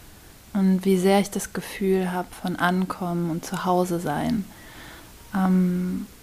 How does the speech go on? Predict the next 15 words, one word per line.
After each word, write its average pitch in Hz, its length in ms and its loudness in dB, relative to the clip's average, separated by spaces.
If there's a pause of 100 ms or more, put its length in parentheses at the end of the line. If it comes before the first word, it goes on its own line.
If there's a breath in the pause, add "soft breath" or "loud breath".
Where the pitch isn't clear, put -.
(100)
und 180 120 2
das 180 80 -2
ist 185 40 -2
ein 185 180 2
Gefühl, 185 260 2
das 180 140 2
ich 185 80 -2
in 175 80 -2
Deutschland 175 520 0
zum 185 120 -6
Beispiel 185 320 -4
nie 185 280 4
hatte, 175 420 -6 (680 loud breath)
ähm, 185 260 2
interessanterweise. 165 1200 -2